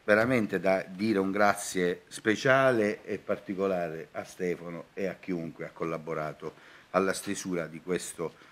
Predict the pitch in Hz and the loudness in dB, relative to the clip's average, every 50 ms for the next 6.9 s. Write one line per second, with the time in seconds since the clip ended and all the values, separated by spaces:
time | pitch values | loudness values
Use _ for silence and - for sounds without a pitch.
0 | - _ - - - - 160 165 170 165 160 165 160 147 - 170 165 - - 120 | -20 _ -16 -12 -4 -2 0 2 4 4 4 4 2 0 -2 -2 0 2 4 4
1 | 104 92 - - - - - - - _ _ - 123 101 92 90 90 87 85 82 | 4 4 2 -4 -16 -20 -20 -20 -20 _ _ -4 0 0 2 2 0 -2 -4 -6
2 | 80 - - 120 113 113 107 - 107 92 90 87 - - 107 104 92 90 - - | -8 -8 -6 -4 -4 -4 -2 0 0 0 0 0 -6 -6 -4 -4 -4 -6 -6 -8
3 | 104 98 110 107 98 95 87 85 87 98 101 - - 110 98 90 85 80 76 98 | -8 -8 -6 -6 -2 -2 -2 -2 -2 -6 -10 -10 -10 -8 -6 -6 -6 -8 -8 -10
4 | 95 90 98 101 104 113 - - - 92 85 78 80 92 107 110 104 - _ _ | -10 -8 -8 -8 -8 -8 -10 -10 -6 -4 -4 -4 -4 -4 -6 -8 -8 -12 _ _
5 | _ _ - - _ - 98 104 113 113 - - 135 139 160 151 117 98 90 87 | _ _ -20 -20 _ -4 -2 -2 -2 0 2 2 4 6 6 6 6 4 2 -4
6 | - - 107 104 104 98 90 78 85 87 87 78 85 87 - 95 101 | -8 -8 -4 -2 -2 -2 -2 -4 -6 -10 -10 -10 -12 -12 -10 -10 -12